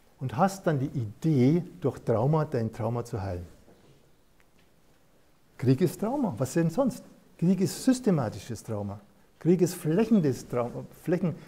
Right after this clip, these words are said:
flächendeckende Traumatisierung. Das ist Krieg. Damit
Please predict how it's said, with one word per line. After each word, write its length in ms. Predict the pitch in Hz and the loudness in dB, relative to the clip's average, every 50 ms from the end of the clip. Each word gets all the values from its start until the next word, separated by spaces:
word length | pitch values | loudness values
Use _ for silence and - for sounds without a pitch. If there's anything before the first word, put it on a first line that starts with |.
| - - - | -20 -20 -2
flächendeckende 640 | - 170 196 190 190 156 - 139 107 - 117 107 107 | 2 2 4 4 4 2 2 2 0 0 -4 -4 -4
Traumatisierung. 760 | - 110 101 101 101 95 104 98 - - 107 98 95 98 98 - - - | -4 -6 -4 -4 -6 -8 -10 -12 -8 -8 -8 -6 -6 -10 -12 -16 -20 -6
Das 220 | - 123 131 - - | -4 -4 -2 -2 -2
ist 160 | - - - | -6 -6 -6
Krieg. 300 | - 214 214 165 - - - - _ _ _ _ _ _ _ _ _ _ _ _ _ _ _ _ _ _ - - _ _ _ | -4 -4 -4 -4 -4 -10 -20 -20 _ _ _ _ _ _ _ _ _ _ _ _ _ _ _ _ _ _ -20 -20 _ _ _
Damit 360 | 127 127 156 185 185 185 | 0 2 2 2 0 -2